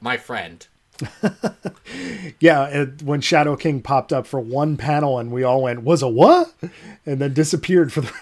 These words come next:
Speaker 2: <laughs> rest
Speaker 1: Thank you,
Speaker 2: of the,
Speaker 1: thank
Speaker 2: uh,
Speaker 1: you for
Speaker 2: arc.
Speaker 1: that gift, friend of the show, Leah Williams.
Speaker 2: <laughs> Yes, absolutely amazing work. So, um, before we get too bogged down in, in Shadow King continuity, um,
Speaker 1: But we're
Speaker 2: we
Speaker 1: five
Speaker 2: have
Speaker 1: minutes
Speaker 2: three
Speaker 1: in, we're already bogged,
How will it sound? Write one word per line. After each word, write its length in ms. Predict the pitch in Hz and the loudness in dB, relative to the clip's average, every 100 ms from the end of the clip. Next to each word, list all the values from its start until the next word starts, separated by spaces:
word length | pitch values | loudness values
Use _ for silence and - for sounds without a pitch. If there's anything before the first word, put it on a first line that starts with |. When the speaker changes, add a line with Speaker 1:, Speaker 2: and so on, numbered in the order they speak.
| - - | -20 -20
Speaker 2:
<laughs> 260 | - 143 - | -20 -16 -6
rest 240 | 196 156 | -4 -2
Speaker 1:
Thank 240 | 170 180 180 | -2 -2 -2
you, 80 | |
Speaker 2:
of 60 | 151 | -6
the, 160 | 139 131 | -6 0
Speaker 1:
thank 160 | 190 | 0
Speaker 2:
uh, 40 | 127 | 0
Speaker 1:
you 100 | 202 | -4
for 80 | 139 | -2
Speaker 2:
arc. 80 | 151 | 0
Speaker 1:
that 220 | 180 143 | 0 0
gift, 240 | 180 - | -2 -2
friend 360 | - - 147 151 | -8 -4 -4 -2
of 100 | 139 | -4
the 80 | 139 | -6
show, 220 | - 143 | -6 -6
Leah 260 | 131 127 127 | -4 -4 -4
Williams. 580 | 104 82 80 85 - - | -6 -10 -14 -12 -12 -12
Speaker 2:
<laughs> 60 | - | -10
Yes, 640 | 180 147 208 - - - _ - 175 - | -6 -6 -8 -8 -10 -12 _ -20 -14 -6
absolutely 500 | 170 147 160 147 151 | -4 -2 0 0 -2
amazing 720 | 151 147 147 147 156 143 139 | -2 -4 -2 0 -2 -2 -6
work. 280 | 127 123 - - - - | -6 -6 -8 -18 -20 -10
So, 380 | - 190 170 175 | 0 4 4 2
um, 280 | 165 160 156 | 0 2 2
before 360 | 160 170 240 254 | 0 2 4 4
we 120 | 233 | 2
get 220 | 196 196 | -2 -2
too 220 | - 220 | -2 -2
bogged 420 | 165 165 160 156 131 | 0 0 0 -2 -4
down 280 | 156 147 | -4 -2
in, 220 | 143 135 139 | -4 -8 -8
in 120 | 135 | -8
Shadow 480 | 131 156 143 139 139 | -6 -4 -2 -2 -4
King 320 | 113 - 139 | -6 -6 -6
continuity, 760 | 131 139 131 123 139 110 107 117 | -6 -10 -10 -6 -4 -6 -8 -12
um, 280 | 117 110 113 | -10 -8 -8
Speaker 1:
But 240 | 110 87 | -10 -10
we're 100 | 95 | -8
Speaker 2:
we 100 | 131 | -2
Speaker 1:
five 220 | 143 131 - | -2 -2 -6
Speaker 2:
have 80 | |
Speaker 1:
minutes 160 | - 170 | -6 0
Speaker 2:
three 100 | 175 | 2
Speaker 1:
in, 120 | 190 180 | 2 -2
we're 80 | |
already 280 | 135 95 101 | -6 -8 -12
bogged, 480 | 90 - 92 92 85 | -12 -12 -10 -10 -14